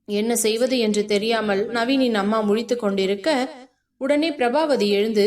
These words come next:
அவளிடம் வந்து, "பிரேமா, நவீனுக்கு ரேகாவை பிடிச்சிருக்கு, கல்யாணம் பண்ணி வச்சிட வேண்டியது தானே? எனக்கு தெரிஞ்ச வரைக்கும் ரேகா ரொம்ப நல்ல பொண்ணு,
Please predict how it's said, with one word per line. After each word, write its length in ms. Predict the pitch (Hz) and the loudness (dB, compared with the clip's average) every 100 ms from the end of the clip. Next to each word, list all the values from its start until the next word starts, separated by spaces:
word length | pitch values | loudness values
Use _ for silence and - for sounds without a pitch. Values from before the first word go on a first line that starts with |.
| 240 | 2
அவளிடம் 460 | 226 208 208 208 202 | -2 0 0 0 -2
வந்து, 300 | 190 233 269 233 269 226 _ _ | -4 0 0 -2 -8 -20 _ _
"பிரேமா, 300 | 214 202 196 208 196 214 _ - | -2 0 0 -4 -8 -20 _ -6
நவீனுக்கு 460 | 226 349 285 - | -2 0 0 0
ரேகாவை 380 | 240 240 269 233 | 0 0 0 -2
பிடிச்சிருக்கு, 520 | - 226 226 226 202 175 - | 0 -2 0 -2 -2 -6 -6
கல்யாணம் 380 | - 214 269 285 | -4 -2 0 0
பண்ணி 220 | 220 240 | 0 0
வச்சிட 260 | 247 240 202 | 0 0 0
வேண்டியது 340 | 196 190 180 | 0 0 0
தானே? 260 | 196 226 180 - - _ | -2 -2 -6 -10 -20 _
எனக்கு 340 | - 196 190 196 | -6 -4 -4 -2
தெரிஞ்ச 320 | 202 208 247 | 0 2 0
வரைக்கும் 480 | 220 208 208 208 247 | 0 0 0 0 2
ரேகா 280 | 214 247 233 | 0 0 -2
ரொம்ப 300 | 185 202 285 | 0 0 0
நல்ல 280 | 240 208 | 2 0
பொண்ணு, 300 | 202 196 185 | 0 -2 -2